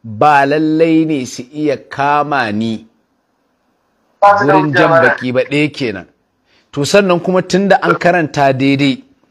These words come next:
Speaker 1: gurin fassara ma ba su isa ce ban yi fassara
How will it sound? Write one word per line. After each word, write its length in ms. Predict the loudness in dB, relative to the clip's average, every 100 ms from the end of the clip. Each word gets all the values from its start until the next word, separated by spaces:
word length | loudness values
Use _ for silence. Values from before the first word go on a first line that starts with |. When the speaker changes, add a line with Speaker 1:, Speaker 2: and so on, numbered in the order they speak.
| _ _ -8
Speaker 1:
gurin 400 | 0 2 2 0
fassara 560 | -2 -2 0 4 4 2
ma 200 | 0 0
ba 120 | -2
su 100 | -4
isa 260 | -10 -8 -8
ce 180 | -4 -4
ban 180 | -4 -6
yi 60 |
fassara 540 | -4 -4 -2 0 -2